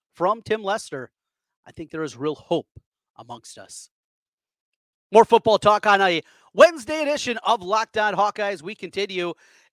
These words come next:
and some concerning news. We do know that there is one opening right now with Iowa football, and that is the wide receiver coach, though,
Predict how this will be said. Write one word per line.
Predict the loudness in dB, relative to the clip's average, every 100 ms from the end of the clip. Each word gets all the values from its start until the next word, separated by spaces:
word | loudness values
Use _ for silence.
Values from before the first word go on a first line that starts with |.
| -4
and | -2 -2 -6 -8
some | -6 -4 -6
concerning | -8 -10 -10 -6 -4 -4 -6
news. | -4 -4 -6 -6
We | -4
do | 0
know | 4 4 2 _ _ -8
that | -4
there | -4
is | -4 -6
one | -6 -6 -4
opening | -4 -4 -4 -4
right | -2 -2
now | -4 -4 -4 -6 _ _
with | -6 -6 -6
Iowa | -4 -4 -6
football, | -4 -6 -4 -4 -4
and | -4
that | -6
is | -6 -10 -8
the | -6
wide | -2 -2
receiver | -4 -10 -10
coach, | -6 -6 -4
though, | -2 -2